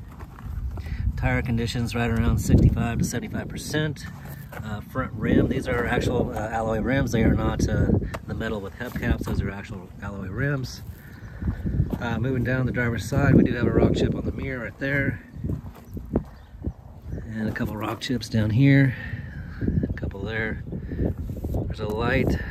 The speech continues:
little scratch right here. It does have tint on all the way around. Passenger rear door is a light scratch here. There's a light little scratch there.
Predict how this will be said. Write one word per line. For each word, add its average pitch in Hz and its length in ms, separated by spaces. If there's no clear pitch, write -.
little 120 220
scratch 117 540
right 107 120
here. 143 360
It - 1080
does 123 200
have 113 200
tint 123 400
on 104 220
all 110 180
the 107 60
way 110 100
around. 123 440
Passenger 127 320
rear 123 180
door 123 300
is 110 100
a 104 40
light 107 180
scratch 110 380
here. 147 360
There's 98 120
a 101 60
light 104 220
little 101 160
scratch 101 380
there. 110 340